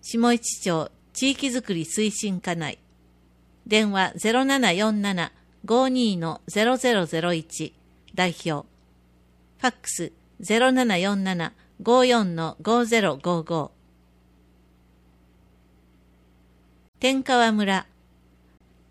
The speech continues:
雨の魚解禁。当日券三千五百円。解禁の二日目から三千円。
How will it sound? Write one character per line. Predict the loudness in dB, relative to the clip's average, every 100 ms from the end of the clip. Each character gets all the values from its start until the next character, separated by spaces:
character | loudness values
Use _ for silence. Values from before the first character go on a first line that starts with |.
| -2
雨 | 0 2 2
の | 2 2
魚 | 2 -2
解 | -2 -2
禁。 | -4 -6 -4 -6 _ _ _ _ _ _ _ _ _ _ _
当 | 2 2
日 | 2 -6 -8
券 | -2 -2 -2 -8 _
三 | -6 2 2 2
千 | 0 0
五 | -2
百 | -4 -4 -2 -2
円。 | -2 -6 _ _ _ _ _ _ _ _ _ _ _ -4
解 | 0 0
禁 | -2 0 2
の | 2
二 | 2 -2 -2
日 | 0
目 | 0 0
か | 0
ら | 0 -2 -4
三 | -2 0 2
千 | 0 -2
円。 | -2 -4